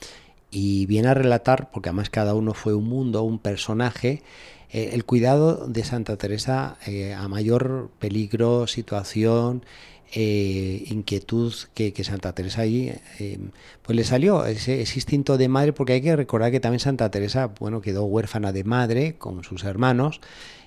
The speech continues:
y Santa Teresa, pues, comenzó a ejercer ya, antes de entrar aquí de Carmelita en la Encarnación,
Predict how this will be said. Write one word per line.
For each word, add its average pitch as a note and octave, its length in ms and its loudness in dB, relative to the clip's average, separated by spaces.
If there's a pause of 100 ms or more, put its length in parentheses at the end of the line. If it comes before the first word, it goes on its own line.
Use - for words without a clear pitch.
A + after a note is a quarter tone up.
y A#2 140 -6
Santa G2 320 -4
Teresa, G#2+ 460 2
pues, A2+ 240 4
comenzó G#2 380 -2
a - 20 2
ejercer G#2+ 500 0
ya, C#3+ 220 4
antes A2 240 0
de G#2+ 80 4
entrar G#2 420 -2
aquí G#2+ 300 -4
de G#2+ 100 0
Carmelita G#2+ 380 0
en G#2+ 60 0
la G#2 40 0
Encarnación, G#2 720 -2